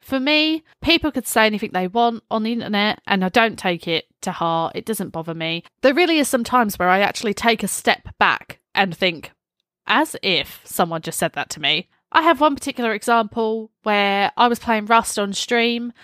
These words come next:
I did download this and turn it into a video on YouTube, actually. And I did go and, uh, spawn near some blokes, and there was about twelve of them, or however many. There was all these fellas.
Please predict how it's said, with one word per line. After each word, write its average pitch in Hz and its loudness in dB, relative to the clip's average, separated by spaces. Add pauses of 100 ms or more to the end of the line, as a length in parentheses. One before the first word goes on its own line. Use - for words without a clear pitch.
(100)
I 226 0
did 254 2
download 208 2
this 202 -6
and 185 -6
turn 202 0
it 180 0
into 180 -4
a - 0
video 180 0
on 156 -8
YouTube, 170 -6
actually. 151 -6 (240)
And 285 0
I 294 2
did 349 -2
go 180 2
and, 175 -8 (220)
uh, 160 -2
spawn 190 0
near 180 2
some 175 -2
blokes, 185 2
and 262 0
there 285 -2
was 277 -4
about 262 0
twelve 220 4
of 151 -8
them, 151 -4
or 165 -4 (100)
however 170 -2
many. 151 -8
There 240 4
was 247 4
all 285 2
these 240 2
fellas. 208 2